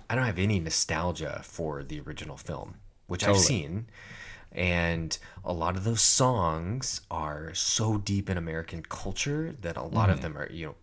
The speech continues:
Speaker 1: people just know. But I don't have this affectionate nostalgia for the original, and I felt like Steven Spielberg makes, with this movie, makes the original look like a high school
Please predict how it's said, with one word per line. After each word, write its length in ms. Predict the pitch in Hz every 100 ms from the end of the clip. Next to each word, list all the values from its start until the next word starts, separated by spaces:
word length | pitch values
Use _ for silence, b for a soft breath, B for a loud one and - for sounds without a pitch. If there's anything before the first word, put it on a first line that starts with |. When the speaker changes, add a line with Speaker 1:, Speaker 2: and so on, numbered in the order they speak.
| -
Speaker 1:
people 200 | 90 82
just 180 | 82
know. 600 | 78 73 80 - - 92 - B B B B -
But 100 | 98
I 100 | 117
don't 160 | 127 -
have 460 | 110 110 98 - -
this 240 | 90 92 -
affectionate 680 | - - 82 - - 85 69
nostalgia 540 | 80 - 71 73 85
for 120 | -
the 140 | 78 76
original, 560 | 73 76 95 101 110 -
and 120 | 87
I 100 | 82
felt 200 | - -
like 200 | 80 -
Steven 300 | - 90 85
Spielberg 420 | - 85 82 80
makes, 460 | 78 76 - - - 92 -
with 140 | -
this 220 | 92 -
movie, 260 | 95 90 98
makes 260 | 82 85
the 120 | - 78
original 440 | 76 73 80 71
look 160 | 71 -
like 140 | 69
a 60 | 71
high 140 | 78
school 360 | - 80 73